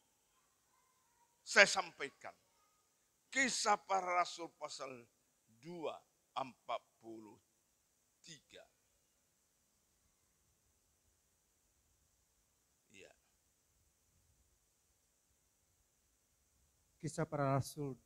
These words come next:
Speaker 2: dua ayat empat puluh tiga.
Speaker 1: Iya, silakan.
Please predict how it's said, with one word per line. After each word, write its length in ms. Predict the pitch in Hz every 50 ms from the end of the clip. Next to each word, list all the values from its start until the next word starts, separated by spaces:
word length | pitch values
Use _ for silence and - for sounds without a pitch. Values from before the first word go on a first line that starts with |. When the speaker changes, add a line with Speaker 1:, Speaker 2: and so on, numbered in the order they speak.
| _
Speaker 2:
dua 320 | _ 190 214 175 117 101 101 101
ayat 160 | 104 110 107 104 _
empat 160 | - 120 - _ _ _
puluh 160 | - 135 135 131
tiga. 160 | 123 - 190
Speaker 1:
Iya, 200 | 175 - - - _ _ _ _ _ _ _
silakan. 340 | 104 123 123 117 - -